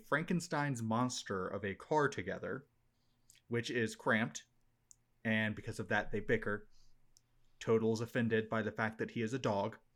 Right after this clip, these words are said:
and they need to find a sleepy place. Uh, note, they c-,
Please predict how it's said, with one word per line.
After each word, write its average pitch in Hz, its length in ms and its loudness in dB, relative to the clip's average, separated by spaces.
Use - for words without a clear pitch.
and 113 480 4
they 113 240 6
need 117 300 2
to 120 100 -2
find 113 300 0
a 110 40 -2
sleepy 113 380 -4
place. - 540 -8
Uh, 113 400 4
note, 127 560 0
they 143 560 2
c-, - 60 -10